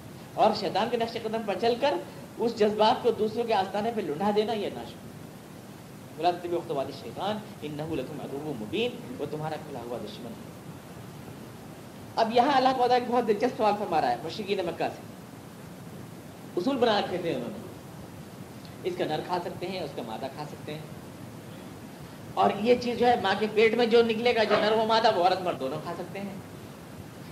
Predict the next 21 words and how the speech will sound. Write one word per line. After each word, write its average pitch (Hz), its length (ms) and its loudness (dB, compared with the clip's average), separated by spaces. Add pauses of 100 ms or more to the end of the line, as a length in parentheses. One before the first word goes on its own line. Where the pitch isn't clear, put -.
नर 190 120 4
ये 180 120 6
खा 202 200 2
सकता 202 260 0
है, 196 160 2
मादा 147 200 0
वो 170 100 0
खा 185 160 -4
सकता 180 260 -4
है। 185 160 -4 (1160)
ये 196 120 0
शर्त, 165 380 -6
शर्तें 165 220 -4
अपने 233 220 0
आप 247 100 4
बना 208 160 4
रखी 180 220 0
थी, 175 100 0
अपने 180 200 0
आप 175 120 -2
ज़ाब्ते। 135 340 -4